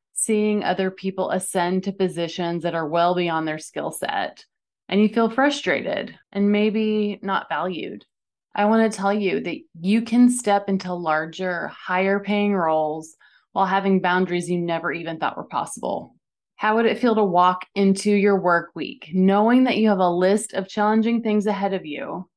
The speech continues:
that you have more control over your day? You know, you might be shocked how calm and centered and focused that you feel. The opportunities are coming your way, and there's no part of you that's hesitating to consider them.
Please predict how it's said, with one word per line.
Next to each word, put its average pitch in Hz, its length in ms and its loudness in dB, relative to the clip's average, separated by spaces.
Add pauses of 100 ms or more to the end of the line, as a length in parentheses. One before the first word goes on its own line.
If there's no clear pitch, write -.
(120)
that - 120 -2
you 220 140 4
have 220 120 6
more 208 360 6
control 208 720 4
over 185 240 0
your 175 240 -2
day? 151 600 -6 (320)
You 202 100 -2
know, 208 60 4
you 208 220 6
might 214 320 4
be 202 120 0
shocked 196 500 -2
how 185 160 -2
calm 214 440 -2
and 185 160 -4
centered 214 460 -2
and 190 200 -4
focused 220 440 -2
that 180 180 -10
you 180 80 -12
feel. - 600 -8 (280)
The - 120 -2
opportunities 202 760 4
are 185 80 2
coming 190 340 2
your 190 180 4
way, 170 540 2
and 185 200 0
there's 180 260 -2
no 190 280 2
part 190 300 -6
of 170 140 -6
you 156 220 -6
that's 156 220 -6
hesitating 160 960 -8 (420)
to 190 100 -6
consider 165 560 -4
them. - 420 -8